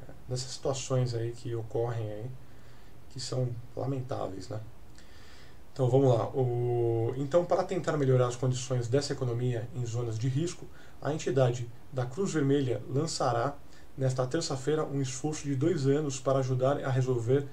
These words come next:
essa falta de dinheiro, implantando as moedas locais, apoiadas pela tecnologia de blockchain para facilitar o comércio nas comunidades e estimular as atividades econômicas. O sistema funciona como o popular sistema de transferência de dinheiro móvel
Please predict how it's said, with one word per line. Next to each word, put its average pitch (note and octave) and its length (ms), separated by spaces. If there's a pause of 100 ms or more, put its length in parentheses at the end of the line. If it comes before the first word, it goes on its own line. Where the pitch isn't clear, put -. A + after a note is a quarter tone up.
(100)
essa C#3 220
falta C#3+ 280
de C#3 120
dinheiro, B2+ 340 (280)
implantando C#3+ 440
as C#3 60
moedas C#3 300
locais, D3 560 (480)
apoiadas C3 800 (520)
pela C#3 160
tecnologia C3+ 560
de B2+ 100
blockchain C3 420
para C#3+ 180
facilitar C#3 460
o C3+ 40
comércio C3 440
nas C3+ 140
comunidades B2+ 600 (300)
e C#3 60
estimular C3 640
as C3+ 120
atividades C3 420
econômicas. C3 640 (600)
O D#3 100
sistema F3 460
funciona D#3+ 380
como D#3 380 (300)
o C#3+ 100
popular C#3+ 500
sistema D3 360
de C3+ 80
transferência C3+ 640
de C3+ 80
dinheiro B2+ 320
móvel B2+ 480